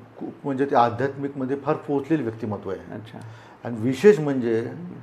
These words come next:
Speaker 1: ते जन्मतात मुस्लिम आहेत.
Speaker 2: बरं. ओके.
Speaker 1: म्हणजे त्यांचा जो आश्रम आहे आणि पद्मश्री पुरस्कार मिळालेला आहे त्यांना.
Speaker 2: बरं.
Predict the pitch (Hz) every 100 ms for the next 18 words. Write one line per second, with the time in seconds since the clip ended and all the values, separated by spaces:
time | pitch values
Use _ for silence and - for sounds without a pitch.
0 | - - 135 113 139 156 180 180 123 -
1 | 113 82 85 - - - 113 113 - -
2 | - - - 151 143 - - - 110 107
3 | 135 - - 123 143 131 110 123 131 117
4 | 139 - 143 165 160 160 180 170 - -
5 | - - - - 185 190 - 185 147 123
6 | 110 98 104 101 104 - - 113